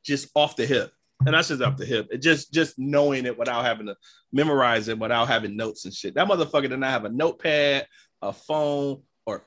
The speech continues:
anything, dog. And they said he was, like, a, he was, he's been local to Miami for however many years and shit. Man, that motherfucker knew everything, dog. It was crazy. Like, we, I think I gave him, like, a ten or some shit, dog.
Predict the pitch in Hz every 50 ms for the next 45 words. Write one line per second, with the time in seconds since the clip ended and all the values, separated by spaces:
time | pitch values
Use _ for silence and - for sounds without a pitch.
0 | _ - 156 160 143 120 104 - 110 101 98 98 98 95 98 101 98 98 98 98
1 | - - 123 135 147 151 - - 233 247 240 208 214 208 175 160 143 147 143 131
2 | 123 - 120 107 98 98 87 - _ _ _ _ _ _ _ _ - 202 220 202
3 | 170 160 170 208 208 190 160 175 165 147 139 127 135 151 151 - 160 151 - 147
4 | 139 131 - - - 113 120 123 127 135 143 147 147 139 - - 123 120 123 123
5 | 127 131 131 135 131 127 123 120 120 123 123 127 127 131 127 131 127 - - 143
6 | 139 131 - _ _ _ _ _ _ _ - 143 147 143 143 143 143 160 190 -
7 | - 165 151 139 - - 143 131 135 127 131 131 127 123 - _ _ _ _ -
8 | 120 139 139 139 139 139 135 139 135 123 131 127 120 113 110 - 107 104 101 101
9 | 98 98 98 98 98 101 104 104 101 104 98 98 - _ - - 180 208 185 220
10 | 208 - - 165 165 165 156 160 190 262 277 - 139 135 - 196 214 - 247 185
11 | 175 190 190 190 180 170 156 143 - 95 - - - 147 156 165 156 131 113 107
12 | 101 - - 104 95 95 - - 104 95 - - 101 98 98 98 95